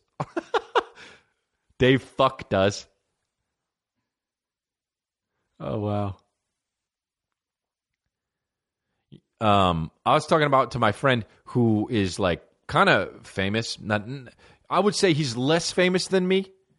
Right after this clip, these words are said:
And he was telling me how many dick pics he got sent to him, like, on fucking Twitter and shit. Or, uh, you know, Instagram. I don't ever get dick pics, which is crazy.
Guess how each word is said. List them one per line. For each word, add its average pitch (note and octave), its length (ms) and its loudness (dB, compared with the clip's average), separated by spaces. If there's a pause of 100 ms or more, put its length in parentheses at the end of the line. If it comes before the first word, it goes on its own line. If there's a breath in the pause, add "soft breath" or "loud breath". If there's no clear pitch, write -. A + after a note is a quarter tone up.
(480)
And C#3 140 0
he D#3 40 2
was F3 140 2
telling E3 240 0
me C#3+ 80 -2
how C#3 120 0
many C3+ 200 0
dick F2 460 -2
pics A2 280 -4
he G2 140 -4
got E2+ 220 -2
sent E2 240 -6
to F2 160 -4
him, D#2 120 -4
like, E2+ 200 0
on E2 180 0
fucking E2 400 -2
Twitter G2+ 320 2
and E2+ 140 -2
shit. - 320 -8 (440)
Or, G2 340 0
uh, A2 140 -12
you G#2 360 -4
know, E2+ 340 0
Instagram. F#2 600 -2 (800)
I F3+ 100 2
don't F#3 200 0 (200)
ever F3+ 320 2
get A#2+ 280 0
dick A2+ 220 -2
pics, - 480 -6 (960)
which C#3 180 0
is D#3 120 2
crazy. G#3 720 -2